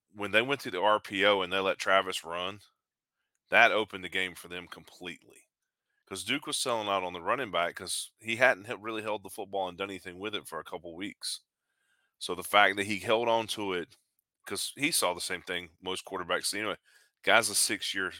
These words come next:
guy as it is. So he saw the defenders coming in. "Oh, okay, well, I got the outside then."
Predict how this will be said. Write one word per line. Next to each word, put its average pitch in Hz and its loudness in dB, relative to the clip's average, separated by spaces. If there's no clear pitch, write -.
guy 87 4
as 82 -2
it 85 -10
is. 95 -2
So 90 -6
he 107 -6
saw 113 0
the 95 -6
defenders 90 -10
coming 123 -6
in. 101 -2
"Oh, 127 -8
okay, 123 -4
well, 107 0
I 117 -2
got 120 -4
the 107 2
outside 110 0
then." 82 -10